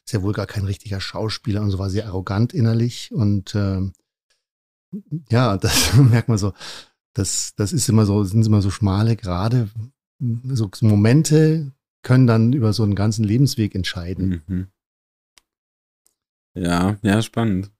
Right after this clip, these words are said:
Speaker 2: Ich hab, ich muss zugeben, mit der deutschen Schauspielerei, ich tu mich irgendwie sehr schwer. Also mal, wenn ich mir was von den Amerikanern angucke oder auch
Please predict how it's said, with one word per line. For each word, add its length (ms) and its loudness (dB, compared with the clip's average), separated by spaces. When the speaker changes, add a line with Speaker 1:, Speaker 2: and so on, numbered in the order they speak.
Speaker 2:
Ich 140 -4
hab, 200 -4
ich 120 -2
muss 200 0
zugeben, 360 2
mit 140 2
der 80 2
deutschen 320 2
Schauspielerei, 560 0
ich 120 -2
tu 140 -4
mich 220 -2
irgendwie 340 0
sehr 200 2
schwer. 360 0
Also 160 -2
mal, 140 4
wenn 80 4
ich 80 -2
mir 100 0
was 160 -2
von 100 -2
den 100 0
Amerikanern 680 -2
angucke 340 -6
oder 100 -2
auch 100 -6